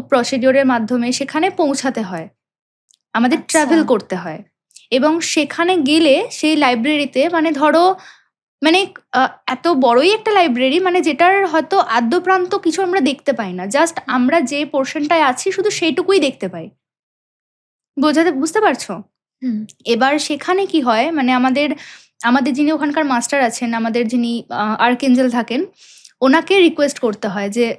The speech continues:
Speaker 1: <clears throat> আমি এই ব্যক্তির, মানে, নাম এবং date of birth দিয়ে যে আমার এই ব্যক্তির হচ্ছে আমি, আহ, রেকর্ড দেখতে চাই। এবং রেকর্ড মানে ধরো শুধু গিয়ে আমি র‍্যান্ডম রেকর্ড দেখতে চাইলাম, সেটাও কিন্তু হয় না।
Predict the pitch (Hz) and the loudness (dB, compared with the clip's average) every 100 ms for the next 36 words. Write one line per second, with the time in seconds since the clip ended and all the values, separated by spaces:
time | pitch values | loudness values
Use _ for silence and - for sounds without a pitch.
0 | _ - - 339 262 233 240 254 269 269 | _ -6 4 6 6 4 2 2 2 0
1 | 262 254 - 277 247 262 262 240 233 254 | 0 -4 -6 -4 0 2 4 4 2 2
2 | 247 262 240 247 247 226 202 208 233 381 | 2 2 2 0 0 -2 -2 -2 -2 -2
3 | _ - - - _ - 214 240 233 233 | _ -20 -20 -20 _ -4 0 0 0 0
4 | 233 247 240 240 247 - 339 370 285 - | 0 0 -2 -2 -4 0 0 2 -2 0
5 | 277 254 262 - 214 214 247 302 285 220 | -2 2 2 2 -2 2 2 2 2 0
6 | 208 233 214 196 233 302 339 311 285 359 | -4 -8 -6 -4 0 0 0 -2 2 0
7 | 285 349 359 359 370 359 339 320 285 320 | 2 -2 0 2 2 0 0 0 2 2
8 | 339 339 320 302 339 330 311 339 269 320 | 2 2 2 2 2 0 0 0 0 -2
9 | 320 330 330 320 330 320 320 370 370 381 | -4 -2 0 2 0 -2 -2 -2 0 -2
10 | 381 285 233 180 160 | 0 2 0 -2 -12